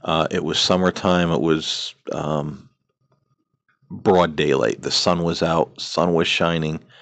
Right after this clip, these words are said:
Uh, I saw very clearly in the window. You know, I, I heard the noise. I was looking at the dog, you know, when I heard, uh, the tapping on the glass that got my attention, and I happened to look up. So what was it?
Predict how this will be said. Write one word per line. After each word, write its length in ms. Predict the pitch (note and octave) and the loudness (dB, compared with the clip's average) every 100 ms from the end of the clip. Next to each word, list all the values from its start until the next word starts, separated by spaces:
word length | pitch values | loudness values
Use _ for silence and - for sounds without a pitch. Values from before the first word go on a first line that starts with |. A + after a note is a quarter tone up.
| - - - - - | -20 -20 -20 -20 -14
Uh, 300 | E2+ D#2 D2 | -8 -6 -6
I 120 | - E2+ | -8 -8
saw 280 | - E2 | -2 -2
very 340 | C#2+ E2 E2+ E2 | 0 2 2 0
clearly 560 | - F#2 F2 E2+ E2+ | -2 0 2 2 -2
in 140 | E2+ D2+ | -4 -6
the 80 | D2+ | -4
window. 500 | E2+ E2+ F2 E2+ F2 - _ _ _ - - _ _ | -4 -2 -2 -4 -8 -18 _ _ _ -20 -20 _ _
You 120 | D#2 | -8
know, 300 | D#2 D#2 - | -6 -6 -6
I, 360 | D#2 C2 C#2+ - | -6 -6 -6 -6
I 120 | C#2+ D2+ | -8 -8
heard 300 | - E2 D2 | 0 0 0
the 100 | D#2 | -2
noise. 400 | E2 F2+ F2+ D#2 | 2 4 4 2
I 80 | E2 | 0
was 180 | E2 | 0
looking 320 | D#2 D2+ D#2+ D2+ | -2 -4 -4 -6
at 80 | |
the 100 | - | -6
dog, 520 | C#2 F2+ F#2 D#2 F2 F2 - _ - - _ - | 0 2 4 2 0 -12 -20 _ -20 -20 _ -12
you 140 | D#2+ | -8
know, 220 | D#2 D#2 | -4 -4
when 160 | D#2+ D2+ | -4 -4
I 100 | D2 | -6
heard, 400 | - E2+ D#2 D#2 | -4 -4 -2 -2
uh, 140 | D#2 | -4
the 120 | D2 | -4
tapping 480 | D2+ - E2+ - D#2 | -8 -6 -6 -4 -6
on 140 | D#2 D#2 | -6 -8
the 100 | C#2+ | -4
glass 380 | D2+ E2+ D#2+ - | 0 2 0 -4
that 140 | - | -4
got 160 | E2 D#2 | -2 -2
my 140 | C#2+ | -2
attention, 520 | C#2+ - F2+ F2+ - | -6 -4 -4 -4 -6
and 120 | C2 | -6
I 60 | C2+ | -6
happened 400 | - E2 - D2 | -6 -10 -8 -10
to 60 | C#2+ | -6
look 240 | C#2+ - | -8 -6
up. 240 | F2+ - - _ - - - - - - _ _ _ _ _ _ _ _ _ _ _ _ _ _ _ | -6 -6 -14 _ -20 -20 -20 -20 -20 -20 _ _ _ _ _ _ _ _ _ _ _ _ _ _ _
So 200 | - F#2+ | -6 -4
what 240 | D#2 D#2+ F2 | 0 0 0
was 220 | F2 | -2
it? 120 | E2 | -4